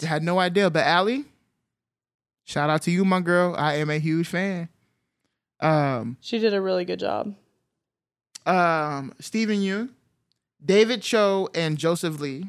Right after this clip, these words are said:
Speaker 1: are the kinda four top leading actors and actresses. There's some more in there, but the story is really about Ali, who plays Amy, and Steven, who plays Danny. Um, I, Dan-, David Cho plays, uh, Danny's cousin Isaac, and then Joseph plays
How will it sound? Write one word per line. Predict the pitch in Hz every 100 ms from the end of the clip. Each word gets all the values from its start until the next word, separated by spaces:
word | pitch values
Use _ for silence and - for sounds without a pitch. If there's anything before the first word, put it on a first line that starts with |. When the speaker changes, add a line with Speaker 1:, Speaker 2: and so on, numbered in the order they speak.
| 190 -
Speaker 1:
are | 147
the | 143 143 139
kinda | 156 147
four | - 151 147 143
top | 139 143 139 -
leading | 131 139 139 135 131 131 - _ _ _ -
actors | 143 139 143
and | 139
actresses. | 135 139 143 - 139
There's | 180 196
some | - 190 175
more | 160 151
in | 139
there, | 135 135 131
but | 139 139 - - _
the | 165
story | - 208 190
is | 156
really | 175 170
about | 156 156 147
Ali, | 143 147 147
who | 151
plays | 139 139 135
Amy, | 147 143 147 143
and | 131
Steven, | - 147 135 135
who | 135
plays | 113 - - -
Danny. | 135 151 175 240 - _ _ _ _ _ _
Um, | 147 143 135 127 143
I, | 160 160 - _
Dan-, | 160 180 180 165
David | 175 180 160
Cho | 170
plays, | 156 160 151 -
uh, | 143
Danny's | 135 151 147
cousin | - 147 135 -
Isaac, | 139 139 135 135 -
and | - 143
then | 139 135
Joseph | 127 139 143 135 -
plays | 139 131 135